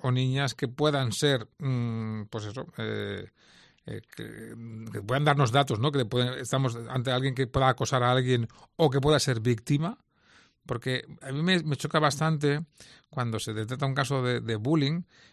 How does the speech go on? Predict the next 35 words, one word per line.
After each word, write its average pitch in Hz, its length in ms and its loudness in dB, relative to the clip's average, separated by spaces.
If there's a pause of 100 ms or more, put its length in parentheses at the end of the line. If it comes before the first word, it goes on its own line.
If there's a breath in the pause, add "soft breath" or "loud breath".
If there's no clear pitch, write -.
(100)
eh, 104 640 -8
eh, - 360 -18 (260)
el 127 140 -16
perfil 139 340 -2
del 165 120 6
acosador 156 680 4 (320 soft breath)
suele 151 280 4
sorprender 147 640 4
a, 127 260 0
al, 117 160 0
al 123 140 -2
entorno. 143 420 2
"Ay, 180 100 0
pues 139 120 -6
es 147 80 -6
un 170 160 0
niño, 175 220 0
una 151 160 0
niña 151 340 -2
que 135 200 -4
en 123 180 -4
general 131 460 -2
no 151 120 0
da 139 100 0
problemas, 165 560 -4
no, 147 220 -2
no 151 160 0
es 139 80 -2
muy 147 640 0
líder 165 460 2
a 147 40 0
lo 143 120 -2
mejor", 175 440 -2
y 151 100 2
detrás, 165 600 2